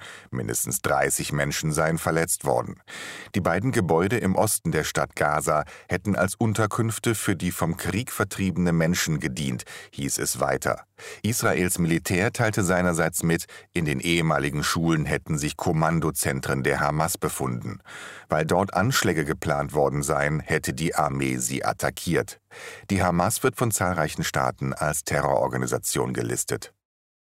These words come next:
Kinder aus Israel und Gaza auf unicef-Fotos des Jahres. Die Auszeichnung für das unicef-Foto des Jahres zweitausendvierundzwanzig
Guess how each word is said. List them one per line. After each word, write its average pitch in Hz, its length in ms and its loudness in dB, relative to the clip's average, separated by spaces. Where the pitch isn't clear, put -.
Kinder 110 460 4
aus 92 240 2
Israel 82 800 2
und 135 260 2
Gaza 90 640 4
auf 87 300 2
unicef-Fotos 107 1200 2
des 87 220 -2
Jahres. 78 640 0
Die 85 200 4
Auszeichnung 123 720 2
für - 100 0
das 90 200 4
unicef-Foto 92 840 0
des 76 200 0
Jahres 76 480 2
zweitausendvierundzwanzig 69 1400 0